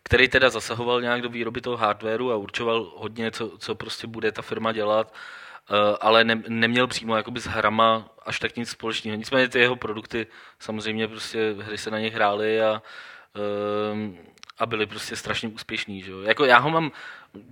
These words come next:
jestli si můžu dovolit nějakou jako osobní, eh,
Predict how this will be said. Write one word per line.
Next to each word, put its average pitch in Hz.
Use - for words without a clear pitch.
jestli 123
si 139
můžu 139
dovolit 135
nějakou 131
jako 123
osobní, 135
eh, 117